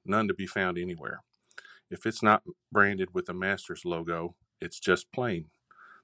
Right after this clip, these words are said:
There's absolutely nothing to distract from the magic and beauty of Augusta National during Masters Week.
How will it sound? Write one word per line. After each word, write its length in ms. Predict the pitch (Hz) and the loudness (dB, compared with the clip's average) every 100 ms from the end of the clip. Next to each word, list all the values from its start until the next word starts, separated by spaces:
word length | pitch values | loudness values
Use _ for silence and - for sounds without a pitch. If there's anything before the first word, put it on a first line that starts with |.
| - | -4
There's 160 | 92 | -2
absolutely 600 | - 95 - 98 98 92 90 | 4 2 2 2 2 2 4
nothing 420 | 98 107 107 101 | 6 6 4 0
to 100 | 98 | 2
distract 500 | 90 - 95 90 - | 0 4 6 6 4
from 140 | 90 | -2
the 80 | 90 | -2
magic 500 | 85 87 92 87 - | 2 4 4 0 -2
and 140 | 87 | -4
beauty 280 | 85 87 80 | 0 -2 -2
of 120 | 78 | -4
Augusta 440 | 78 78 87 - 82 | -4 0 -2 -2 -4
National 460 | 87 85 - 90 78 | -2 -2 -4 -12 -10
during 300 | 85 82 82 | -8 -8 -4
Masters 460 | 82 80 69 - | -4 -4 -8 -8
Week. 260 | - 50 - | -10 -10 -14